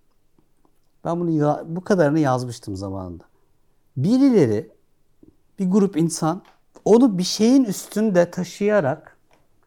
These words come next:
bana getiriyorlar. Yani ömrümce beklediğim şeyi bana getiriyorlar. O kadar güzel ki, o kadar tatlı ki, o kadar görkemli ki, o kadar iyi ki. Yani çok hoş. Korku da hissetmiyorum.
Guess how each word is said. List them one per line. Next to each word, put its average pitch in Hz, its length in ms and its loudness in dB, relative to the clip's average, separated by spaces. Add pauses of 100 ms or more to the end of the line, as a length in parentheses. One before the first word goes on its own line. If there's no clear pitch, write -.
(120)
bana 226 240 6
getiriyorlar. 87 800 -8 (760)
Yani - 160 -16
ömrümce 247 680 4
beklediğim 202 540 0
şeyi 196 320 0
bana 240 200 6
getiriyorlar. 107 520 -4
O 247 260 0
kadar 190 560 -2
güzel 156 640 -6
ki, - 300 -20 (1000)
o 170 280 -4
kadar 175 680 -2
tatlı 131 540 -10
ki, - 360 -20
o 139 120 -20
kadar 175 360 -6
görkemli 135 840 -10
ki, - 160 -16
o - 160 -18
kadar 165 360 -6 (260)
iyi 165 260 0
ki. - 200 -10
Yani 123 360 -12
çok 214 240 -6
hoş. - 540 -2 (1300)
Korku 196 400 -4
da 233 60 0
hissetmiyorum. 101 720 -6